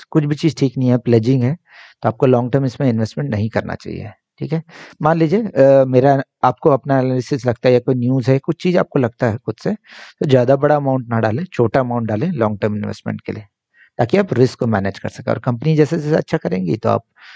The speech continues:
अपना इन्वेस्टमेंट या अमाउंट बढ़ा सकते हैं, लेकिन मेरे हिसाब से इसमें लॉन्ग टर्म इन्वेस्टमेंट नहीं करना चाहिए। अभी बात करते हैं शॉर्ट टर्म में। तो शॉर्ट टर्म में देखिए टारगेट्स हैं, तो सबसे पहले स्टॉप लॉस की बात करते हैं। देखिए उन्नीस के नीचे यदि जाएगा, नाइनटीन के नीचे, तो ये वीक हो जाएगा, आपको यहाँ शेयर से निकल जाना है।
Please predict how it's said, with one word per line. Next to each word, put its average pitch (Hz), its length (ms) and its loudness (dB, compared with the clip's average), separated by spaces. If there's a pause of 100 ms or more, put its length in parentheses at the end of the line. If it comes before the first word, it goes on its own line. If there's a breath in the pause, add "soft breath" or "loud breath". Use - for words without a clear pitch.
(260 loud breath)
अपना 120 260 -2
इन्वेस्टमेंट 113 520 -2
या 117 120 4
अमाउंट 110 340 -4
बढ़ा 104 180 -2
सकते - 300 -10
हैं, 131 200 -8 (500 loud breath)
लेकिन 214 320 0 (140)
मेरे 127 220 6
हिसाब 135 240 2
से - 100 -8
इसमें 131 220 -6
लॉन्ग 113 220 0
टर्म 131 140 0
इन्वेस्टमेंट 113 460 -4
नहीं 107 160 -2
करना 90 260 -4
चाहिए। 92 280 -10 (520 loud breath)
अभी 180 180 6
बात 151 280 0
करते 160 240 -4
हैं 226 160 -2 (240)
शॉर्ट 123 300 -2
टर्म 113 220 0
में। 202 100 -2
तो - 160 -12
शॉर्ट 147 260 -2
टर्म 170 120 0
में 170 100 -4
देखिए 156 260 -2
टारगेट्स 123 440 0
हैं, 156 100 0 (500 loud breath)
तो 156 60 -10
सबसे 165 220 0
पहले 165 220 2
स्टॉप 147 300 0
लॉस 175 160 4
की 156 100 -2
बात 120 200 -2
करते 110 160 -8
हैं। 113 80 -8
देखिए 143 280 2
उन्नीस 170 340 2
के 202 100 0
नीचे 175 340 4
यदि 165 120 4
जाएगा, 123 320 2
नाइनटीन 131 420 0
के 139 100 0
नीचे, 123 220 -2
तो - 120 -4
ये 160 60 2
वीक 123 240 -4
हो 120 100 0
जाएगा, 107 300 0
आपको 175 280 -4
यहाँ 113 200 2
शेयर 110 220 -2
से 139 140 -4
निकल 110 260 -2
जाना 101 220 -4
है। 104 80 -10